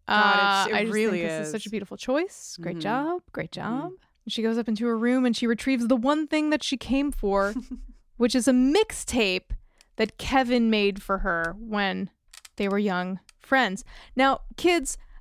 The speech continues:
Speaker 2: a mixtape is like a
Speaker 1: <laughs>
Speaker 2: Spotify playlist that you make for a friend, but corporealized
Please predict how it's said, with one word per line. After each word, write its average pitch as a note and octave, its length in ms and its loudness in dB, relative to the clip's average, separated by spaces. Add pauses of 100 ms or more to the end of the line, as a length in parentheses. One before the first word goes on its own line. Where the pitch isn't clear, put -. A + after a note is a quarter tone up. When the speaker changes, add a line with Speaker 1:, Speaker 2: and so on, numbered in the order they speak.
(100)
Speaker 2:
a B3+ 80 4
mixtape D4 640 0 (580)
is B3+ 220 2
like A#3 360 2 (460)
a A3+ 60 2
Speaker 1:
<laughs> - 0 -
Speaker 2:
Spotify F4 1120 2 (140)
playlist B3+ 880 0 (160)
that F#3+ 240 0
you G#3 260 -2
make G3 300 -2
for G#3 280 0
a F#3+ 60 0
friend, F#3+ 500 0 (120)
but G3+ 180 0 (560)
corporealized B3+ 1600 0